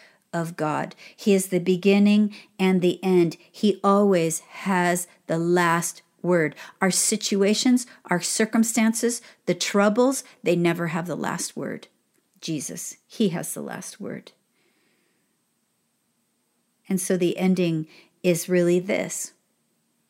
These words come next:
The last word on the situation, about the trouble we face in the world, is that "I have overcome the world." Why can he say that? How can he possibly say such things? Because he's God.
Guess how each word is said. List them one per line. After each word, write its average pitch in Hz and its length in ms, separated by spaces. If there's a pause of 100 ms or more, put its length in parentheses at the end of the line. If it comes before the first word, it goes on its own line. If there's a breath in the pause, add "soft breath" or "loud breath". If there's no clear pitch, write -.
(160)
The 190 100
last 185 360
word 202 440 (360 soft breath)
on 190 160
the 190 60
situation, 185 920 (240 loud breath)
about 190 280
the 185 40
trouble 220 460
we 175 140
face 185 340
in 190 200
the 185 80
world, 180 500
is 185 180
that 180 260
"I 180 260
have 196 340
overcome 185 880
the 196 160
world." 185 420
Why 180 260
can 208 200
he 185 80
say 233 320
that? 214 260 (220 loud breath)
How 285 320
can 254 160
he 185 80
possibly 269 580
say 220 260
such 185 340
things? 220 340
Because 208 320
he's 220 220
God. 233 520